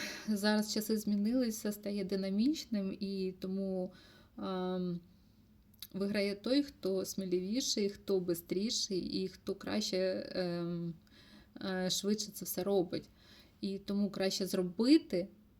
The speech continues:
ніж не зробити. Краще зробити, ну, хоч якось, а не для Оскара.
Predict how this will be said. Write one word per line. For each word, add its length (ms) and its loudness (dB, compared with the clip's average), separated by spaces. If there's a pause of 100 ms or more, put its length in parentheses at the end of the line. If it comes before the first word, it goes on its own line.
(340)
ніж 420 -2 (180)
не 220 4
зробити. 800 0
Краще 340 0
зробити, 680 0 (360)
ну, 260 0 (200)
хоч 260 -6
якось, 540 -2 (680)
а 480 -2
не 420 -2 (720)
для 300 2
Оскара. 580 -2